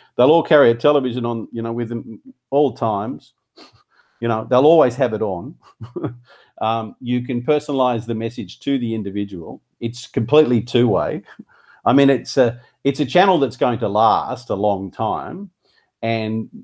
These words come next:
the affordability is not that bad. You know, I think one in that article I was talking to you about,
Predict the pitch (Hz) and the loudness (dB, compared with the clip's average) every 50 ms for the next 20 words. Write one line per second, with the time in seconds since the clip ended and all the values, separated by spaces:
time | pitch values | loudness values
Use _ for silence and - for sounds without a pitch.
0 | _ - 120 120 113 123 - - 151 165 175 147 113 95 135 139 156 139 98 95 | _ -6 -2 -2 -2 -2 -2 0 4 4 4 4 4 4 4 4 4 4 2 0
1 | 98 120 120 - 101 90 87 101 113 117 120 - - - 113 107 82 - - 101 | -4 -8 -10 -10 -14 -12 -8 -4 -2 -2 -2 -2 -2 -4 -4 -4 -4 -6 -4 -4
2 | 113 120 101 71 - - - - _ _ _ 110 104 104 98 98 101 101 - 131 | -2 -2 -2 -6 -8 -12 -16 -20 _ _ _ -12 -8 -8 -6 -6 -6 -4 -2 -2
3 | 127 120 120 - 101 110 110 110 104 101 98 98 98 104 104 104 104 - - 104 | -2 -2 -4 -6 -6 -6 -4 -4 -4 -4 -4 -4 -4 -4 -4 -6 -8 -8 -6 -6
4 | 95 87 85 - - 113 110 104 117 - - 95 87 80 - 87 82 73 | -6 -6 -8 -6 -6 -6 -6 -6 -8 -10 -10 -10 -10 -10 -8 -8 -10 -10